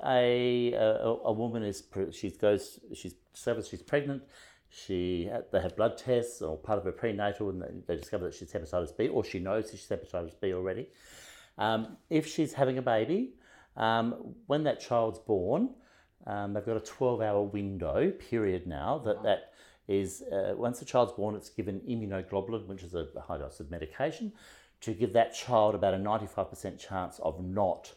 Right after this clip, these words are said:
Speaker 1: contracting hepatitis B.
Speaker 2: Right.
Speaker 1: Without that,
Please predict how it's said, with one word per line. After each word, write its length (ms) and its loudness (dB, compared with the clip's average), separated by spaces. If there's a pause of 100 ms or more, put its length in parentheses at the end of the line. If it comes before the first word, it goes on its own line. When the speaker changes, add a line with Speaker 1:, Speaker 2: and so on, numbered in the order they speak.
(400)
Speaker 1:
contracting 500 -8
hepatitis 640 -10
B. 300 -6
Speaker 2:
Right. 200 -12 (300)
Speaker 1:
Without 500 4
that, 380 -2